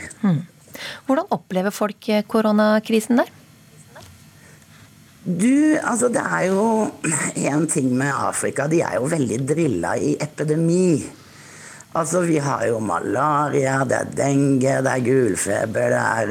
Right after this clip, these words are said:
Speaker 2: eh, eh, hiv-epidemi. Så jeg tror ikke liksom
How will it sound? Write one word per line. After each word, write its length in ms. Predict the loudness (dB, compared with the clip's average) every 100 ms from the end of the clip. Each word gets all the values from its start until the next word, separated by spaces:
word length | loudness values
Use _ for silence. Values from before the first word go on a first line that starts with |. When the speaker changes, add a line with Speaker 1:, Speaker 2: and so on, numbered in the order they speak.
| 0
Speaker 2:
eh, 240 | 0 -2 -6 -16 -20 -20 -20 -20 -6
eh, 600 | -4 -2 -2 0 0 -2 -2
hiv-epidemi. 1040 | 2 4 4 2 0 -2 0 2 2 2 0 -6 -20 -12
Så 160 | -2 0
jeg 100 | 2
tror 100 | 0
ikke 160 | 0 0
liksom 300 | 2 0